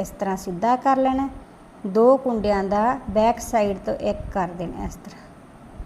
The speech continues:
ਠੀਕ ਹੈ। ਤਾਂ ਜਿਹੜੀ ਜਾਲੀ ਆ ਬਦਲ ਜਾਂਦੀ ਹੈ, ਇੱਥੇ ਸੀ ਜਿਹੜੀ ਜਾਲੀ, ਹੁਣ ਇੱਧਰ ਆ ਜਾਊਗੀ।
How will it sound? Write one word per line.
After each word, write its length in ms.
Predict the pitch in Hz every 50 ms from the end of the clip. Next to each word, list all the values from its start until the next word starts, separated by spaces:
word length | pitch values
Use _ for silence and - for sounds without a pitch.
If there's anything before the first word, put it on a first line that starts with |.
| - - - -
ਠੀਕ 240 | - 240 226 -
ਹੈ। 80 | 294 294
ਤਾਂ 140 | 294 302 285
ਜਿਹੜੀ 280 | 233 233 233 226 269 240
ਜਾਲੀ 380 | 226 233 208 196 196 214 226
ਆ 60 | 233 220
ਬਦਲ 320 | 196 190 170 185 185 180
ਜਾਂਦੀ 400 | 190 208 196 208 196 226 247 262
ਹੈ, 60 | 254 -
ਇੱਥੇ 380 | 233 226 220 - - 269 269
ਸੀ 140 | 262 - 226
ਜਿਹੜੀ 200 | 196 202 196 190 190
ਜਾਲੀ, 320 | 180 185 175 170 190 214
ਹੁਣ 140 | 196 220 214
ਇੱਧਰ 260 | 196 180 180 220 214
ਆ 120 | 202 170 156
ਜਾਊਗੀ। 360 | 165 170 165 - - 185